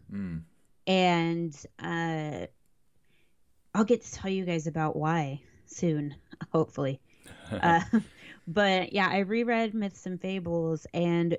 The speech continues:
Speaker 2: one of the, or, like, the first story in that book is about a krayt dragon terrorizing Tusken Raiders and a wizard of sorts,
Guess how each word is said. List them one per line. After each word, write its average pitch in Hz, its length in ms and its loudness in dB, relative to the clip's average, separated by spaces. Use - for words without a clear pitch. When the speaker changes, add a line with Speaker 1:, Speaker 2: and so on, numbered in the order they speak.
Speaker 2:
one 185 240 2
of 160 220 0
the, 165 360 4
or, 190 180 6
like, 160 220 2
the 208 200 2
first 156 380 -4
story 147 500 -4
in 156 320 4
that 143 200 2
book 147 240 2
is 160 220 4
about 156 600 2
a 185 60 2
krayt 175 340 -2
dragon 151 580 -2
terrorizing 156 1000 0
Tusken 165 480 -2
Raiders 151 640 0
and 160 600 4
a 147 580 2
wizard 170 560 4
of 151 120 2
sorts, 156 460 -4